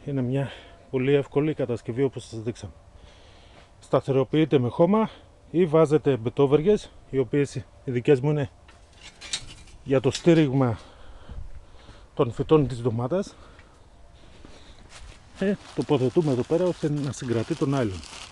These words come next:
να μην μας το πάρει ο αέρας. Είναι έτοιμο,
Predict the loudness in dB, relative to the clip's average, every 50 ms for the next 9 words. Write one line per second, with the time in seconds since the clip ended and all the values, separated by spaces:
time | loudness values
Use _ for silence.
0 | -20 -20 -20 -20 -20 -20 -20 -20 -20 -20 -18 -18 -18 -18 -18 -18 -18 -16 -10 -6
1 | -4 -4 -2 -2 -2 -4 -4 -6 -8 -4 -2 0 2 2 2 2 2 2 0 -2
2 | -4 -10 -16 -20 -20 -20 -20 -20 -20 -20 -20 -20 -20 -20 -20 -20 -20 -20 -20 -20
3 | -20 -20 -20 -20 -20 -20 -20 -20 -20 -20 -20 -20 -20 -20 -20 -20 -20 -20 -20 -20
4 | -20 -20 -20 -20 -18 -10 -4 -2 0 2 2 2 2 4 4 6 6 6 4 2